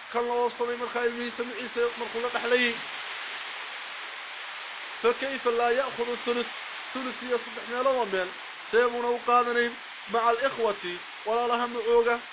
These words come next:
wa bani l-ummi, walaalaha ilmo hooyana, xagga hooyo walaala ay ka noqdeen maydkana, ya'khudhuuna way qaadanayaan, macahum kuwan macooga, as-thuluth lix meelood oo meel. Yacni waxa weeyaan, walaalihii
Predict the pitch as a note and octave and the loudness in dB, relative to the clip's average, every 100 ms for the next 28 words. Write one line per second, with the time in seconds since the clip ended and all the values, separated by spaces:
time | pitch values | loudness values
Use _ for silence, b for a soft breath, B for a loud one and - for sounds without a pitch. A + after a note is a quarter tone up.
0 | - - A3+ A3+ A#3+ C4 C4 C4 A3 F#3 | -14 2 2 4 2 2 -4 -4 -4 -6
1 | E3+ - - G3+ A3 A#3+ B3+ A#3+ A#3+ C4+ | -8 -12 -8 0 4 4 4 2 2 -2
2 | A#3 A#3+ C4 B3+ - B3+ A#3 A#3+ A#3 A#3 | 6 6 6 2 0 0 4 6 8 6
3 | A#3+ B3 A#3 C4 B3+ A3 A#3 C4 A#3+ G3+ | 4 2 0 0 0 2 2 0 0 -2
4 | E3+ E3+ - - G3+ B3 - A#3+ B3+ A#3+ | -2 -6 -14 -6 2 2 2 -4 0 2
5 | A#3+ A#3 A#3+ C4 A#3 F#3 F3 - - - | 2 4 2 2 2 2 2 -6 -16 -6
6 | G#3+ A3 A#3 A#3+ - C4 A#3+ A#3+ A3 A3 | -2 2 2 2 -4 -2 -2 -2 2 4
7 | F#3 F3 - - - A3+ A#3 - A#3 A#3 | 4 0 -6 -16 -2 0 0 0 -6 -2
8 | A#3 A3+ G#3+ G#3 F#3+ D#3 B2+ - G#3+ G#3 | -2 -2 -2 0 0 0 -8 -2 0 2
9 | A#3 A#3 B3 D4 C4+ F#3 C3 - - - | 2 2 4 4 4 0 -2 -14 -16 -16
10 | - - - - - - - - - - | -14 -16 -16 -16 -16 -16 -16 -16 -16 -16
11 | - - - - - - - - - - | -16 -16 -16 -16 -14 -14 -14 -14 -14 -12
12 | - - - - - - - - - - | -12 -12 -12 -10 -10 -10 -12 -12 -12 -12
13 | - - - - F#3 A3 A#3+ C4 D4+ C4 | -12 -12 -10 -10 0 4 6 4 2 -2